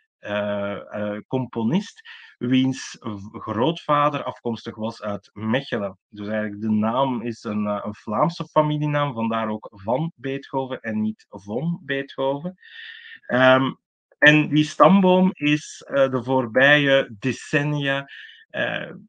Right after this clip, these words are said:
menig uitgeplozen.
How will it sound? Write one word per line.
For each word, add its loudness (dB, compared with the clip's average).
menig 0
uitgeplozen. 0